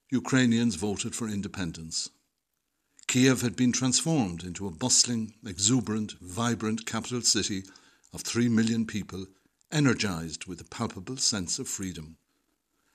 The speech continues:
Domestic politics were turbulent, confusing to outsiders, but a passionate, argumentative dialogue was now underway between those who, after decades of silence,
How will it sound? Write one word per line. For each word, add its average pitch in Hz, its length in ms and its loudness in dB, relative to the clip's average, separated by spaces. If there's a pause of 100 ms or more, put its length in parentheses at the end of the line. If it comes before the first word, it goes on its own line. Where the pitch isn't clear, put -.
(120)
Domestic 165 460 4
politics - 560 0
were 107 100 -2
turbulent, 87 640 -2 (220)
confusing 147 560 6
to 131 100 -2
outsiders, 107 760 -2 (600)
but 90 120 -6
a 95 60 -4
passionate, 123 680 0
argumentative 123 720 0
dialogue 101 540 0 (500)
was 95 160 -2
now 113 220 4
underway 101 640 2
between 95 300 -2
those 98 420 -2
who, 110 400 -2 (160)
after 92 260 -8
decades 107 640 -4
of 117 100 -10
silence, 85 600 -4